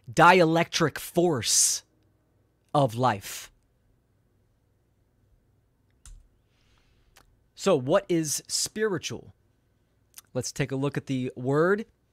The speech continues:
And again, I'm gonna throw some green language in here, um, in a little bit. So spiritual from Latin, spiritualis, spiritalis, or from Latin, spiritus, pertaining to spirit,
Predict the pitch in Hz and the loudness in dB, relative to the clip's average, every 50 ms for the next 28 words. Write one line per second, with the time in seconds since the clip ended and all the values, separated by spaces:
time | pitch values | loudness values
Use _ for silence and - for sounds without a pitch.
0 | _ _ _ _ _ _ _ _ _ _ _ - - 156 151 156 147 131 170 170 | _ _ _ _ _ _ _ _ _ _ _ -8 -4 0 0 2 4 6 6 6
1 | 160 151 143 147 143 139 - 151 151 147 139 - - 143 135 117 139 160 165 165 | 6 4 2 2 0 -2 -2 0 0 0 0 -2 -4 -6 -4 -2 0 0 0 0
2 | 156 143 143 143 135 143 135 117 143 139 135 139 147 151 156 - - 139 135 135 | 0 -2 -2 -2 -2 -4 -4 -4 -4 -4 -2 -2 -2 -2 -4 -4 -2 -2 0 0
3 | 127 123 - - - 135 127 127 127 131 151 147 131 123 139 175 - - - - | -2 -4 -8 -10 -8 -6 -6 -4 -2 -2 -2 -2 0 0 0 0 -2 -4 -12 -20
4 | - - - - - - - - - - - - - - - 185 165 151 - - | -20 -20 -20 -20 -20 -20 -20 -20 -20 -20 -20 -20 -14 -2 2 2 2 4 2 -2
5 | - - 196 208 214 196 - - 180 170 151 - - 180 175 160 151 143 135 151 | 0 2 4 4 4 4 2 0 0 0 0 -2 0 0 2 2 0 0 2 4
6 | 165 180 - 156 139 135 131 - _ _ _ _ _ _ _ - - - - - | 4 4 2 0 -4 -8 -8 -10 _ _ _ _ _ _ _ -8 -8 -4 0 2
7 | 185 180 175 - - - 180 185 190 175 131 101 110 - - - - - - - | 2 4 2 2 2 4 4 4 4 4 0 -2 -2 -2 -2 -2 -4 -6 -8 -10
8 | - - - 190 196 185 - - 175 175 180 165 127 104 104 - - - - - | -10 -2 0 0 0 0 -2 0 0 2 2 2 0 -2 -2 -4 -4 -6 -6 -8
9 | - _ _ _ _ _ _ _ - 170 190 226 220 180 147 - - 175 160 143 | -12 _ _ _ _ _ _ _ 6 8 8 8 8 6 4 2 0 -2 0 0
10 | 139 135 139 131 127 - 131 131 135 135 - - - - - 214 220 208 196 147 | 0 2 2 2 2 0 -2 -6 -8 -6 -4 -4 -4 -2 2 4 4 4 4 2
11 | - - 151 113 104 - - - - - - - _ _ _ _ _ _ - - | 0 -2 -2 -4 -2 -2 -2 -2 -2 -2 -6 -10 _ _ _ _ _ _ -4 -2
12 | 160 143 - - - 185 196 202 202 202 202 202 - - - 233 254 262 - - | -2 -2 -2 -2 -2 0 0 0 -2 -4 -4 -6 -6 -6 -4 -4 -4 -4 -4 -4
13 | - - - 143 113 98 82 - - - - - | -4 -4 -4 -4 -6 -6 -8 -14 -12 -12 -10 -10